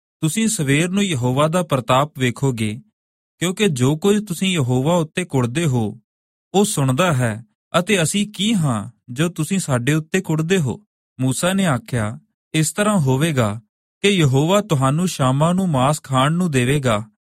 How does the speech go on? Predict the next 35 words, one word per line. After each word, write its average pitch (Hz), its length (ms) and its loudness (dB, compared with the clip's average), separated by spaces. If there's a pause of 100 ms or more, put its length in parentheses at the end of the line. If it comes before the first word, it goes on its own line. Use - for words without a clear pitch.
(220)
ਅਤੇ 196 160 2
ਸਵੇਰ 160 400 0
ਨੂੰ 196 180 2
ਰੱਜਵੀਂ 147 360 0
ਰੋਟੀ।" 117 400 -4 (400)
ਯਹੋਵਾ 160 420 2
ਤੁਹਾਡਾ 165 460 0
ਕੁੜਨਾ 156 380 -2
ਸੁਣਦਾ 139 460 0
ਹੈ, 113 340 -6 (380)
ਜਿਹੜਾ 151 360 0
ਤੁਸੀਂ 202 360 -4
ਉਸ 180 280 -4
ਉੱਤੇ 196 240 -2
ਕੁੜਦੇ 165 400 -2
ਹੋ, 113 300 -2 (440)
ਪਰ 202 260 2
ਅਸੀਂ 208 300 -2
ਕੀ 226 220 -4
ਹਾਂ? 147 200 -2 (560)
ਤੁਹਾਡਾ 135 460 0
ਕੁੜਨਾ 170 340 -2
ਸਾਡੇ 139 380 -2
ਉੱਤੇ 180 280 -2
ਨਹੀਂ, 117 380 -2 (320)
ਸਗੋਂ 185 280 0
ਯਹੋਵਾ 143 440 2
ਉੱਤੇ 185 340 -2
ਹੈ। 120 120 -4 (580)
ਤਾਂ 226 140 -2
ਮੂਸਾ 190 400 0
ਨੇ 208 140 2
ਹਾਰੂਨ 131 340 2
ਨੂੰ 175 200 0
ਆਖਿਆ 110 500 -4